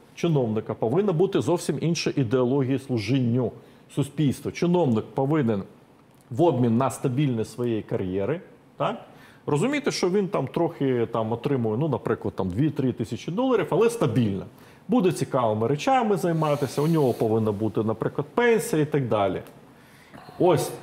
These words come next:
далі. Пожорсткішення законодавства не призведе до боротьби з корупцією. Це призведе, навпаки, до її посилення. Чому?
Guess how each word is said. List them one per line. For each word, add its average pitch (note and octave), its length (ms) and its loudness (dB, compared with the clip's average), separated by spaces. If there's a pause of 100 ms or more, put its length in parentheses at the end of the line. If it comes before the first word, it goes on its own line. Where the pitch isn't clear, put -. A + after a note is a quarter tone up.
(120)
далі. C3 360 2
Пожорсткішення F3+ 760 2
законодавства E3 720 0
не E3+ 300 6
призведе C#3+ 640 4
до C#3 140 2
боротьби A#2 440 0
з A#2+ 60 -6
корупцією. - 560 -4 (160)
Це E3+ 140 0
призведе, C3+ 440 2
навпаки, F3 440 0
до C3+ 120 2
її D3 120 4
посилення. C#3+ 680 0 (520)
Чому? D3+ 420 2